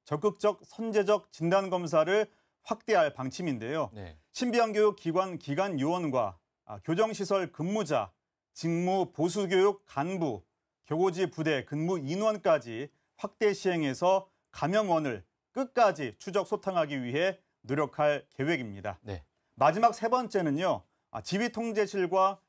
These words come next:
Speaker 1: 핵심 대기 전력 등은 상시 임무 수행이 가능하도록 대비를 강구한다는 내용입니다.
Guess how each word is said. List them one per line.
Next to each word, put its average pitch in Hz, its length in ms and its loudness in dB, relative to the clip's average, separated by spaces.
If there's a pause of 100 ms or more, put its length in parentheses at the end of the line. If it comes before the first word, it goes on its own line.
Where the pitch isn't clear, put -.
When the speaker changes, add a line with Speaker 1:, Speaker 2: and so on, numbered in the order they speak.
(120)
Speaker 1:
핵심 214 400 -6
대기 175 300 -4
전력 185 380 -2
등은 202 380 -2 (280)
상시 233 560 -4
임무 196 300 -2
수행이 185 380 -2
가능하도록 156 760 -2 (260)
대비를 160 560 0
강구한다는 160 840 0
내용입니다. 117 640 -4